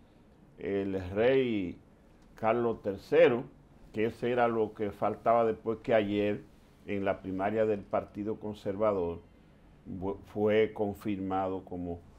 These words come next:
nueva autoridad. Hay esperanza en que este joven que tiene una calificada gerencia en el orden económico pueda sacar a Inglaterra de la crisis que la afecta desde hace ya un buen tiempo y que ha ido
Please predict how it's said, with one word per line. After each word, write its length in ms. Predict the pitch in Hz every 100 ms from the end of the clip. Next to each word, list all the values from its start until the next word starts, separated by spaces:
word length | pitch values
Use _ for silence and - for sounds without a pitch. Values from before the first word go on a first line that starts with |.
| - -
nueva 640 | 98 101 98 95 87 87
autoridad. 720 | 85 90 87 85 80 69 64 - - - -
Hay 240 | 131 160
esperanza 760 | 160 160 135 123 147 165 151 120
en 140 | 107
que 180 | 101 110
este 240 | 120 139
joven 580 | 113 127 135 110 104 98
que 180 | - 85
tiene 480 | - 104 110 110 92 - - - - - -
una 600 | 98 107 110 107 101 101
calificada 1000 | 107 104 104 101 90 - 127 127 117 92 -
gerencia 840 | 127 113 131 143 123 - 107 85 - -
en 240 | 90 85
el 100 | 87
orden 320 | 98 107 104
económico 640 | 104 87 104 98 92 90 90 -
pueda 220 | 120 131
sacar 720 | 131 127 110 - 127 117 92 - - - - - - -
a 100 | 110
Inglaterra 580 | 104 101 90 110 113 110
de 100 | 104
la 140 | 95
crisis 440 | - 104 110 120 107
que 180 | 110
la 180 | 98 98
afecta 560 | 87 - 110 123 - 107
desde 340 | 95 90 87
hace 340 | 98 107 110 101
ya 180 | 107
un 160 | 110 107
buen 220 | 110 107
tiempo 500 | - 110 104 - 85
y 40 | 87
que 180 | 90 98
ha 80 |
ido 320 | 101 101 95